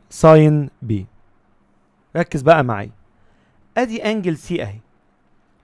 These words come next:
عايزين نجيب الكوساين سي. الكوساين سي كوساين كح اي اتش يبقى adjacent over hypotenuse، اللي جنبها الادجيسنت ليها over الهايبوتنس اللي قصاد مين؟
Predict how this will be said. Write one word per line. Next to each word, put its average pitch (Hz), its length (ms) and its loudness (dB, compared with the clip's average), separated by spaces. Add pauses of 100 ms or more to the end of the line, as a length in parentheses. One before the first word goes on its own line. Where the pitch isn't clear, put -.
(340)
عايزين 175 500 0
نجيب 202 580 -2
الكوساين 196 800 0
سي. - 300 -8 (680)
الكوساين 240 560 2
سي 247 340 -2 (600)
كوساين 185 600 4 (200)
كح - 480 0 (280)
اي 160 240 4
اتش - 320 -2 (420)
يبقى 131 540 -2
adjacent 180 800 2
over 165 440 4
hypotenuse، - 600 -4 (560)
اللي 135 340 4
جنبها 139 680 2 (240)
الادجيسنت 127 840 -6
ليها 240 380 0 (460)
over 175 160 4
الهايبوتنس 165 800 2
اللي 139 140 -2
قصاد 156 320 0
مين؟ 160 340 0